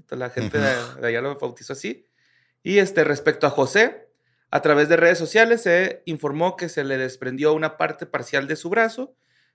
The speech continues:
Speaker 1: eh, por lo que los elementos de emergencia tuvieron que trabajar contrarreloj para evitar una amputación.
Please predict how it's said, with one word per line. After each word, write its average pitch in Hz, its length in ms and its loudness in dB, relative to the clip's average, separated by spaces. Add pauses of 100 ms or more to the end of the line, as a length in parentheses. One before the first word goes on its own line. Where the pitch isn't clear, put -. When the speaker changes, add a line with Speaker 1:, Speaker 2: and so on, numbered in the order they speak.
Speaker 1:
eh, 170 440 2
por 156 80 0
lo 143 120 0
que 143 100 -4
los 139 140 -2
elementos 147 520 -2
de 165 80 0
emergencia 170 400 -4
tuvieron 143 240 -2
que 156 120 -2
trabajar 147 500 -2
contrarreloj 147 540 -2
para 139 140 -2
evitar 131 260 -4
una 143 120 -8
amputación. 156 580 -6